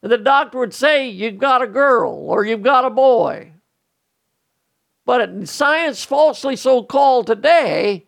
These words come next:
you've got a whatever it is, whatever it decides to be.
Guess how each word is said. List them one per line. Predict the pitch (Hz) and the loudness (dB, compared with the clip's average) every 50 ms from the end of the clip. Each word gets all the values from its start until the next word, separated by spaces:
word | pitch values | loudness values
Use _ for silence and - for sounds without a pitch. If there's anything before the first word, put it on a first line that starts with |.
| _ _ _ _ | _ _ _ _
you've | - 254 262 208 | -4 -4 -2 0
got | 254 269 254 262 | 2 2 2 2
a | 262 247 | 2 2
whatever | 220 247 285 294 294 302 302 294 285 294 294 302 | 2 2 2 4 4 4 4 2 2 0 0 0
it | - | 0
is, | 330 330 302 240 175 175 - 185 | 2 2 2 2 2 0 -2 0
whatever | 214 247 254 262 277 277 247 269 269 | 0 2 2 4 2 2 2 0 -2
it | 240 226 | -2 -4
decides | 247 - - 277 262 262 269 247 196 196 | -8 -4 -2 0 0 0 0 -2 -4 -8
to | - 285 | -12 -10
be. | 240 277 311 320 311 277 156 - - 82 _ | -8 -6 -6 -4 -4 -6 -8 -10 -12 -16 _